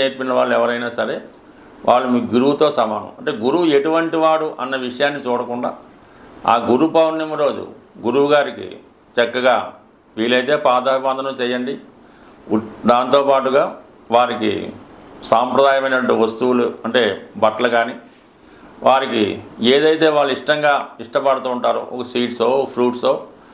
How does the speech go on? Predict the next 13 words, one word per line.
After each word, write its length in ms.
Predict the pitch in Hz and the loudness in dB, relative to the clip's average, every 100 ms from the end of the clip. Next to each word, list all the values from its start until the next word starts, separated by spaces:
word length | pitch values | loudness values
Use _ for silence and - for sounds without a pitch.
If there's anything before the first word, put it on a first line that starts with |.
| - - - | -20 -12 0
గురువుగారికి 640 | 120 139 139 143 135 120 98 87 - - - | 2 4 4 2 0 -6 -6 -10 -16 -20 0
సత్కరించడం, 640 | 117 117 131 123 117 117 - - - - - - - - - | 0 2 2 2 0 -2 -6 -12 -20 -20 -20 -20 -20 -6 2
గురువుగారి 460 | 127 147 151 151 139 | 2 4 4 2 0
ఇంటికి 200 | 135 131 135 | -2 2 2
వెళ్ళి 220 | 143 131 113 110 - - 120 | 2 0 -2 -8 -20 -2 2
ఏదైనా 220 | 123 135 131 | 2 2 2
కొద్దిగా 260 | 120 123 120 | 0 2 2
ఆ 60 | 113 | 2
రోజు 220 | 117 120 104 - - - - - - - - | 0 -2 -4 -8 -14 -20 -20 -20 -20 -8 2
సేవ 180 | 110 120 127 | 4 4 2
లాంటిది 300 | 127 120 117 | 0 0 2
చేయడం 240 | 117 113 113 | 2 2 0
వల్ల 140 | 110 | 0